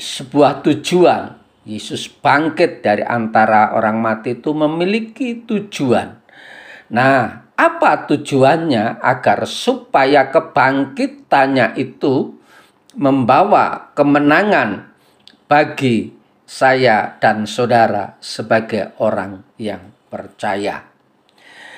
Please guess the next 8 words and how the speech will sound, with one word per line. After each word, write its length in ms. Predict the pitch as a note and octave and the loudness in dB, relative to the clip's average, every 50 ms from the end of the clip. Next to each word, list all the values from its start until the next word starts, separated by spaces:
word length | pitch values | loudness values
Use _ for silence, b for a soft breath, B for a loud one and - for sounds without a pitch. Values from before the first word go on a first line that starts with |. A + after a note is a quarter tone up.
| B B - | B B -10
Nah, 160 | G#2 G#2+ - | -10 -4 0
tanggung 400 | - D3 D#3+ E3 F3 F#3 F#3 - | 2 2 4 4 4 2 2 2
jawab 400 | - F3+ D#3 E3+ G3 G3+ G3 - | 2 2 4 4 4 2 4 4
apa 720 | A3+ A#3+ A#3+ A#3 - - A3+ A3+ A#3 B3 C4+ D#4 D3+ - | 2 2 2 2 2 2 4 6 6 4 2 0 -2 -2
kita 320 | - F3+ F3 - F3+ E3+ E3+ | -2 -2 0 2 2 4 4
yang 240 | D#3+ D3+ C3+ C3+ C3 | 4 4 2 2 2
harus 480 | C3 C3+ C#3+ D3+ D3+ D3 C#3+ - - - - | 2 2 4 4 4 2 2 -2 -8 -12 -2
lakukan 1080 | - D3 C#3+ D3 D3 D3+ D3+ - C4+ C4+ - - - D3 B2 A#2+ B2 C3+ - - B | 2 4 6 6 4 4 0 -2 -4 -6 -6 -2 0 2 2 4 2 0 -2 -4 B